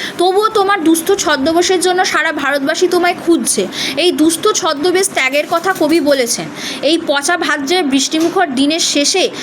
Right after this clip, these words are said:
সচকিত জনগণের মুখে শুধুই মুক্তির বাণী, আর ভারতবাসীকে মুক্ত করার জন্য যে বাণী, ভারতবাসীর মুখে,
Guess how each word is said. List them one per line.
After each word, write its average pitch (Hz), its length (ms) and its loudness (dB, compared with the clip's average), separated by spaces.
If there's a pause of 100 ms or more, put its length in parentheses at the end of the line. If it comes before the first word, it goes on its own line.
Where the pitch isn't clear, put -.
(140)
সচকিত 349 520 0
জনগণের 330 680 0
মুখে 311 360 0
শুধুই 320 380 2
মুক্তির 349 540 0
বাণী, 269 360 0 (280)
আর 233 120 0
ভারতবাসীকে 247 800 0
মুক্ত 277 360 2
করার 294 340 0
জন্য 320 300 0
যে 330 100 0
বাণী, 302 340 0
ভারতবাসীর 240 600 0
মুখে, 349 300 0